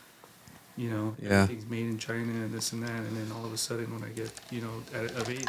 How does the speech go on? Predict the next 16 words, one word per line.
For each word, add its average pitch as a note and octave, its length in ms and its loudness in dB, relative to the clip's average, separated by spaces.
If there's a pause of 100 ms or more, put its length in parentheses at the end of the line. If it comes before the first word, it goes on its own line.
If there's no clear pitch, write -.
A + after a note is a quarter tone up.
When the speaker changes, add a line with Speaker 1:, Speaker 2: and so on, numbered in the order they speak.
Speaker 1:
and A#2 100 6
start A#2 220 0
noticing, B2+ 420 -2
I'm A2+ 120 -4
like, A2+ 160 -2
"Fuck, - 280 -12
he B2+ 120 -4
was C3 100 -4
fucking B2+ 260 0
right." F#3 300 2 (180)
Speaker 2:
Mm-hmm. G#2 380 10 (320)
Speaker 1:
Like, A2+ 240 2 (640)
they're C3 260 0
taking C#3 460 2
over. F3 220 2
They, A#2+ 120 4